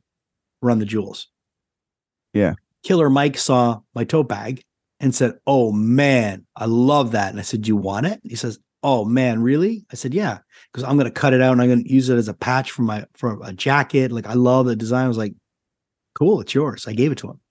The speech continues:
Speaker 1: Lo and behold, I get a message from Melanie, the
Speaker 2: Yeah.
Speaker 1: publicist, and she goes, "I have an odd request." She goes, "I got all your stuff signed, but Ari asked if you could have your tote bag."
Speaker 2: <laughs>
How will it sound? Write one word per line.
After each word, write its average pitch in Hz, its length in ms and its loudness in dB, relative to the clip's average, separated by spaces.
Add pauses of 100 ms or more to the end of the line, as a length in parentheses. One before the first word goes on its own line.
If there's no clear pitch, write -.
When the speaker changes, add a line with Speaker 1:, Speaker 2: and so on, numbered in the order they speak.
(720)
Speaker 1:
Lo 156 160 0
and 214 100 2
behold, 151 460 0
I 131 120 -2
get 139 120 2
a 135 60 2
message 143 400 -2
from 127 240 0
Melanie, 123 500 0 (1080)
the 123 80 0
Speaker 2:
Yeah. 104 140 2
Speaker 1:
publicist, 120 600 -4 (140)
and 123 180 0
she 127 140 -4
goes, 120 300 2 (360)
"I - 80 -8
have 180 160 2
an 202 120 2 (240)
odd 117 320 2
request." - 680 -8 (120)
She - 120 -16
goes, 95 260 -2
"I 120 100 -2
got 120 180 2
all 147 60 4
your 165 120 4
stuff 139 240 -2
signed, 107 320 -2
but 113 200 -6
Ari 127 280 4
asked 117 300 -4
if 101 120 -14
you 123 60 -14
could 113 120 -8
have 110 180 -10
your 98 100 -8
tote 107 260 -10
bag." - 240 -14 (800)
Speaker 2:
<laughs> 123 120 2